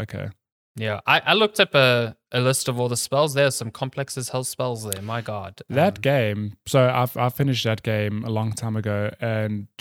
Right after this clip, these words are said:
Speaker 1: I looked up stuff after, and there is a shit ton of content in that game. And it's like, a lot of it's hidden. I mean,
Speaker 2: yeah, most of
Speaker 1: this
Speaker 2: it's hidden. Even the true ending is
Speaker 1: even
Speaker 2: hidden,
Speaker 1: the true
Speaker 2: like
Speaker 1: ending. Like, I finished a game and I was like, "Huh, that's weird."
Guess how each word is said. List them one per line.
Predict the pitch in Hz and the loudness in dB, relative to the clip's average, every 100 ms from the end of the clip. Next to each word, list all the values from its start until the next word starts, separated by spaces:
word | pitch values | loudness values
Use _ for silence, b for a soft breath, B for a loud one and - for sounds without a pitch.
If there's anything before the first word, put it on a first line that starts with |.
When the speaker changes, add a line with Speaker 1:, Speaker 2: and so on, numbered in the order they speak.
| - - _ _ _ _ _ 147 | -16 -16 _ _ _ _ _ -4
Speaker 1:
I | 117 | -2
looked | 107 110 - | 0 -2 -2
up | 113 - | -4 -2
stuff | 113 104 | -4 -2
after, | 110 117 - 120 | -4 -4 -4 -4
and | 104 | -2
there | 104 107 | -2 -4
is | 110 113 - | -4 -6 -6
a | - 110 113 120 - | -8 -6 -4 -6 -10
shit | - - - 196 - | -10 -8 -6 -6 -6
ton | - 98 | -8 -8
of | 92 | -8
content | - 95 - 101 - | -10 -10 -10 -12 -10
in | |
that | 98 92 | -10 -10
game. | 90 90 90 101 - _ _ _ - | -10 -10 -10 -12 -16 _ _ _ 0
And | 127 | 2
it's | 123 - | 2 0
like, | 117 - | -2 -2
a | |
lot | 110 135 | 0 0
of | 143 | 0
it's | - | -4
hidden. | - 135 95 98 98 104 _ _ _ _ - | -6 -6 -6 -10 -14 -18 _ _ _ _ -2
I | 127 | 0
mean, | 120 | 4
Speaker 2:
yeah, | 131 131 B B - | 4 2 B B -2
most | 131 - 131 | -2 -2 2
of | |
Speaker 1:
this | 135 117 | 4 4
Speaker 2:
it's | |
hidden. | 107 - | -2 -2
Even | 165 170 | 0 2
the | 127 | 0
true | - 165 135 | -2 -2 0
ending | 113 170 147 110 | 0 0 -2 -4
is | 107 143 | 0 4
Speaker 1:
even | |
Speaker 2:
hidden, | 147 151 | 6 6
Speaker 1:
the | 139 | 4
true | - 143 | 4 4
Speaker 2:
like | 127 | 4
Speaker 1:
ending. | 139 120 | 4 4
Like, | 117 - | 2 4
I | 139 | 4
finished | 151 151 139 139 | 4 4 4 2
a | |
game | 123 120 117 | 4 4 4
and | 117 | 0
I | |
was | 107 | 0
like, | 113 - | -2 -4
"Huh, | - 180 98 | -2 -2 -2
that's | - 165 - | -2 -2 -2
weird." | 107 117 - | -2 -2 -4